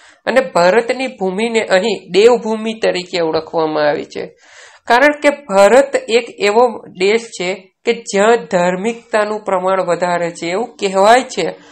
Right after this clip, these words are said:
કે ભારતનું સાહિત્ય ધર્મના કુંડાળામાં રાચતું સાહિત્ય છે.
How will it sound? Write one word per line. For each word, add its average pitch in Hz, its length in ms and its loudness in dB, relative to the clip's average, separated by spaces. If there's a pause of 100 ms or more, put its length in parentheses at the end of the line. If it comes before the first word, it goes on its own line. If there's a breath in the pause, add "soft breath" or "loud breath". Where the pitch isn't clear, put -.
(200 loud breath)
કે 214 60 -2
ભારતનું 240 760 0
સાહિત્ય 202 680 -2
ધર્મના 196 640 -2
કુંડાળામાં 208 640 -2
રાચતું 185 500 -4
સાહિત્ય 175 560 -6
છે. 156 180 -8